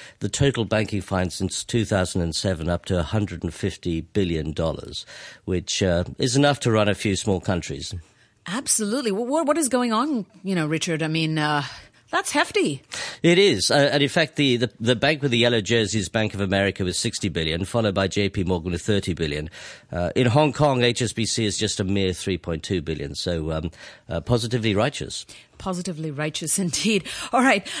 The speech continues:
Speaker 2: uh, let's look at, uh, how stocks are doing. U S stocks rose,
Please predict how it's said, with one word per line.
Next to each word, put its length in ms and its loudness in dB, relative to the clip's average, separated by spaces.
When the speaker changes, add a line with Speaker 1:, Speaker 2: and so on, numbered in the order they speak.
Speaker 2:
uh, 240 4
let's 240 2
look 240 -2
at, 260 2
uh, 220 4
how 180 -2
stocks 540 0
are 60 0
doing. 320 0
U 180 2
S 140 2
stocks 440 0
rose, 560 2